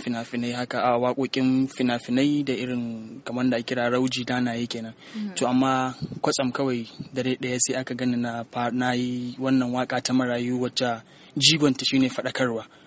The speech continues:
Speaker 1: To, gaskiya alal haƙiƙa na yi wani duba ne sosai wanda abin dama ya daɗe yana ci min tuwa ƙwarya irin yanayin da hali, ko in ce halin da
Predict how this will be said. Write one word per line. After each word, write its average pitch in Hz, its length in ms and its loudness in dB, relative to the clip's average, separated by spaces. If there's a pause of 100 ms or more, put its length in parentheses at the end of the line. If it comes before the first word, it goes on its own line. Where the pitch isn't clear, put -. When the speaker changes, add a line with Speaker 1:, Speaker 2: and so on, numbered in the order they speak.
(540)
Speaker 1:
To, - 80 2
gaskiya 175 560 6
alal 170 240 4
haƙiƙa 131 340 -2
na 131 120 2
yi 135 120 2
wani 135 260 4
duba 139 440 2
ne 135 100 4
sosai 147 640 2
wanda 143 240 2
abin 131 420 2
dama 131 320 2
ya 127 120 0
daɗe 151 240 2 (100)
yana 135 160 2
ci - 160 0
min 131 160 4
tuwa 131 320 -2
ƙwarya 127 260 -2
irin 131 280 -4 (240)
yanayin 151 420 6
da 135 80 -2
hali, 156 500 2 (640)
ko 165 80 4
in 151 60 4
ce 151 180 -2
halin 156 420 2
da 117 380 0